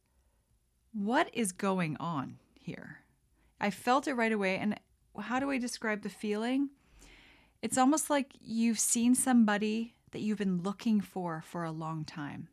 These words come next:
Say somebody went missing and you s-, and you see them, and what you wanna do is go like, "Oh my God, there you are! Like,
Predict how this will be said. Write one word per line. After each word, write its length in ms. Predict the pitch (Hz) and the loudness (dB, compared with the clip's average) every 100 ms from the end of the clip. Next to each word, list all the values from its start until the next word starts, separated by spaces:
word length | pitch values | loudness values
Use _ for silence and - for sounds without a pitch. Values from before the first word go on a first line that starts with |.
| _ | _
Say 140 | - 190 | -10 -6
somebody 340 | - 214 208 | -2 0 0
went 140 | 190 156 | -2 -6
missing 580 | 160 165 - 165 156 160 _ - - - _ _ - | -6 -6 -8 -10 -12 -14 _ -20 -20 -20 _ _ -6
and 140 | 196 | -4
you 80 | 190 | -2
s-, 460 | 180 151 151 - - - _ - | -2 -2 -2 -2 -6 -16 _ -8
and 240 | 202 196 | -2 0
you 80 | 180 | 0
see 340 | 180 - 240 269 | -2 -2 0 2
them, 360 | 190 170 190 - _ _ _ _ _ _ _ _ _ - | 0 -2 -4 -8 _ _ _ _ _ _ _ _ _ -4
and 200 | 240 220 | 0 2
what 120 | 220 | 2
you 120 | 214 | 0
wanna 220 | 202 202 | 0 0
do 280 | 190 226 277 | 0 2 4
is 120 | 226 | 2
go 140 | - 208 | 0 -2
like, 220 | 202 190 - - | -2 -4 -8 -2
"Oh 140 | 381 | 0
my 180 | 392 392 | 4 4
God, 680 | 392 392 403 381 294 214 220 _ _ _ _ _ - | 4 4 4 4 2 0 -10 _ _ _ _ _ -2
there 200 | 330 392 | 4 8
you 180 | 370 381 | 10 8
are! 560 | 415 381 370 285 208 196 | 6 4 4 4 0 -2
Like, 280 | 233 247 | -2 -2